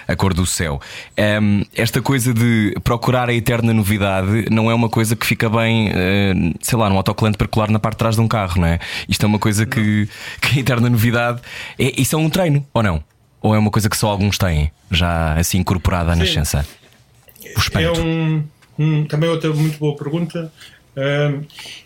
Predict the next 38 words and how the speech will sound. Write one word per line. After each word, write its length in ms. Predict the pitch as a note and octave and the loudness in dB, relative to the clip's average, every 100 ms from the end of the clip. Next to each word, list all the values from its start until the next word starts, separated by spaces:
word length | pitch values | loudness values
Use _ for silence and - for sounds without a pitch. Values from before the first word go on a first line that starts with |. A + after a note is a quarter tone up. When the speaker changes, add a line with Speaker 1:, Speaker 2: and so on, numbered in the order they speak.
| - | -6
Speaker 2:
o, 160 | D#3+ D#3 - | -4 -6 -6
o 100 | E3 | -4
que 100 | D#3 | 0
eu 80 | G3 | 0
acho 200 | A3 A3 | 0 -2
é 20 | F#3+ | -4
que, 140 | F#3 | -4
é 80 | D3+ | -4
que 120 | F#3 | 0
esse 260 | F#3 F3 G#3 | 0 0 -2
instinto 320 | - A#3+ G3 | -2 -4 0
merceeiro 580 | F#3 D#3 - F3 D3+ D3+ | -2 -2 -2 0 0 0
também 260 | F#3 G3 G3+ | -2 -2 -2
fazemos 400 | F#3+ G#3 G3+ - | -2 -2 -2 -2
com 100 | G3+ | 0
a 40 | G3 | 0
idade 380 | F#3 F#3 F3 D#3+ | 0 -2 -4 -10
que 100 | - | -4
temos. 280 | F#3+ F3 D3 | -2 0 0
Temos 200 | D#3+ D3 | -2 -2
assim, 80 | D3+ | 0
"Ah, 140 | D#3 | 0
mas 240 | C#3 B2 C3+ | -2 -4 -4
eu 100 | C3 | -4
tenho, 220 | C3+ B2+ | -4 -2
com 100 | D3+ | -2
esta 160 | D3 | -2
idade 220 | D3+ D#3+ D3+ | -2 0 0
eu 100 | D#3 | 0
aprendi." 680 | D3+ D#3 D#3 D3+ E3 F3 - - - | 0 0 0 0 0 -2 -8 -12 -2
Mentira, 680 | A3+ C#4 C4+ B3+ F3 B2 B2 - | -2 0 -2 0 -2 -4 -8 -6
não 140 | E3+ G3+ | -4 -2
se 80 | A3+ | -2
aprende 280 | A#3 B3 | -2 -2
nada 280 | A3+ A#3+ G3+ | 0 0 -2
também. 480 | F#3 G3 G#3+ E3+ C3+ - - - A3+ A#3 A#2+ | -2 -2 -2 -2 -6 -10 -20 -8 -4 0 0
É, 60 | F#3 | 0
é, 140 | G#3 | 0